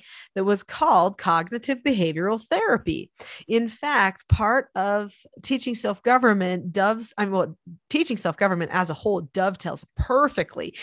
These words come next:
into cognitive behavioral therapy. In fact, it adds a ton more because you're also getting tons of pieces on the roles and the calmness and skill sets that you can hold on to so that you don't fall into faulty thoughts. Now, here's the part that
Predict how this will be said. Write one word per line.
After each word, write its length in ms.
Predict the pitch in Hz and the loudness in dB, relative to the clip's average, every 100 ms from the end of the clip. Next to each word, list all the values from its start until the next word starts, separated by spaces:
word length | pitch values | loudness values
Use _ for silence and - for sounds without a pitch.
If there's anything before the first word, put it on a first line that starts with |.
| - 156 | -12 -2
into 220 | 208 196 | 0 0
cognitive 560 | 180 170 160 160 - 160 | 0 0 0 -6 -6 -4
behavioral 460 | 156 165 170 - | -4 -4 -6 -8
therapy. 380 | - 170 - 190 | -6 -6 -6 -4
In 100 | 185 | -4
fact, 260 | 180 170 196 | -2 -4 -4
it 120 | 180 | -6
adds 280 | 185 202 190 | -2 0 -2
a 100 | - | -6
ton 420 | 165 - 269 220 | -10 -4 -2 -2
more 280 | 208 240 180 | -2 -4 -4
because 520 | 170 180 208 180 175 - - - - | -6 -8 -2 0 -2 -6 -14 -14 -2
you're 160 | 190 - | 0 4
also 400 | 190 220 - 196 | 4 4 2 0
getting 380 | 190 180 180 175 | -2 -2 -4 -4
tons 320 | - 247 220 | -2 0 0
of 160 | 190 | -4
pieces 340 | - 214 190 175 | -4 -4 -2 0
on 220 | 185 226 | 0 2
the 100 | 196 | 0
roles 380 | 160 175 175 175 175 | -2 0 0 0 -2
and 180 | 165 160 | -4 -6
the 60 | 160 | -4
calmness 640 | - 185 185 180 175 165 | 2 4 4 2 -2 -2
and 180 | 175 160 - - | -4 -8 -14 -8
skill 400 | - - 254 254 | -6 2 4 6
sets 320 | - 190 - | 4 0 -2
that 80 | 185 | -4
you 120 | 202 | -4
can 140 | 185 165 | -2 -4
hold 420 | - 240 233 214 | 0 2 4 4
on 400 | - 190 254 277 | 2 4 4 2
to 200 | - 170 | -2 -4
so 160 | 165 180 | -6 -6
that 100 | 170 | -2
you 120 | 190 | 0
don't 240 | 208 190 | 0 -4
fall 500 | - 185 175 185 - _ 190 | -2 2 2 2 -4 _ -2
into 360 | 175 175 - | -2 -2 -6
faulty 760 | 214 - 156 160 - 196 190 185 - _ _ | -8 -4 -4 -4 -6 -6 -6 -8 -16 _ _
thoughts. 760 | - - 160 156 - - - - - - - | -16 -4 0 0 -2 -6 -10 -10 -16 -18 -4
Now, 80 | 196 | 0
here's 400 | 185 269 359 349 | 0 2 2 0
the 80 | 349 | -2
part 380 | - 247 233 | 0 2 0
that 120 | 196 | -4